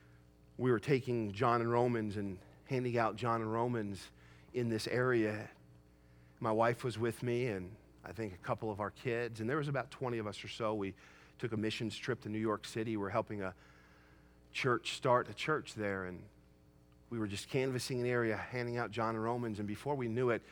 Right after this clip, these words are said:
this mob of people came after us, upset that we were giving out John and Romans.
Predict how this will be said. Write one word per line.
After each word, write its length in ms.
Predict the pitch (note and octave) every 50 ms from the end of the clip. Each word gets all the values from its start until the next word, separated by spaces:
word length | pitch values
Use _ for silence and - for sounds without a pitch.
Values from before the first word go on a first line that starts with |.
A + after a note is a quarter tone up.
| - - - - - - - - - - - -
this 420 | - G#2+ A2 A#2+ A#2 A2 - - - - - - -
mob 400 | G#2+ G#2+ A2 A2 A#2 C3+ C#3+ C3+
of 160 | A#2+ G#2+ - -
people 440 | - C3 C3+ D3+ - - F#2+ F#2 -
came 200 | - G#2+ G#2+ G2+
after 400 | G2 G2 G#2+ - - - - -
us, 200 | - - - - - - - - - - - - - - - - - - - - - - - - - - -
upset 480 | B2 - - - - D3+ D3+ - C#3 -
that 120 | A2+ F#2+
we 100 | G#2 A2
were 100 | A2 G#2
giving 240 | G2+ A2+ A2 G#2+ A2
out 140 | G#2+ G2+ E2+
John 160 | G#2 G#2+ G#2
and 120 | G#2 G2+ G2+
Romans. 400 | A2 C3 - - - - -